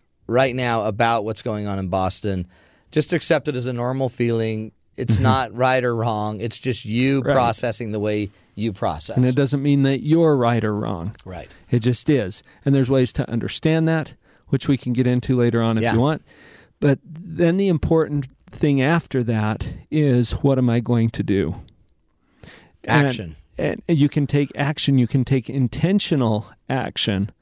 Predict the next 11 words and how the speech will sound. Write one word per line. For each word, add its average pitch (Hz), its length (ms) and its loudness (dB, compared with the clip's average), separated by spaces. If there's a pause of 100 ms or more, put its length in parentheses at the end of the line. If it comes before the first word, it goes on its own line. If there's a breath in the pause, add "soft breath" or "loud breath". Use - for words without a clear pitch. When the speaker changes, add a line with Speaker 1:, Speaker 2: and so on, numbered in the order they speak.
(640 soft breath)
Speaker 2:
toward 139 340 2
handling 165 800 2
this 135 280 0
event, 123 540 -2
whether 127 200 2
you're 123 200 2
in 135 220 -2
the 117 80 2
middle 139 420 2
of 175 120 0
it 226 260 -4